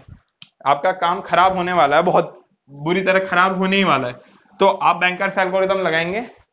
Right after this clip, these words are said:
कि कहीं से क्या बच-, रास्ता है बचने का। वो ये देखेगा कि क्या कहीं multiple instance वाले resources हैं, हाँ हैं,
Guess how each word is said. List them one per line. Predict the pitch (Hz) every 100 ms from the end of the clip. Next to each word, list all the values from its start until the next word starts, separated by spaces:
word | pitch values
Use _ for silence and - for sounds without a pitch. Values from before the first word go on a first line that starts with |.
| _ _ _
कि | 180
कहीं | 190 196 220
से | 247
क्या | 240 220
बच-, | 208 - -
रास्ता | 160 180 202
है | 208
बचने | 208 - 190
का। | 139
वो | 123 175
ये | 190
देखेगा | 190 185 190 202
कि | 208 202
क्या | 185 180 185 190
कहीं | 190 190
multiple | 175 175 185 196
instance | 190 190 190 185
वाले | 190 190
resources | 185 196 190 190
हैं, | 214 165 - _ _ _
हाँ | 160 170
हैं, | 151 139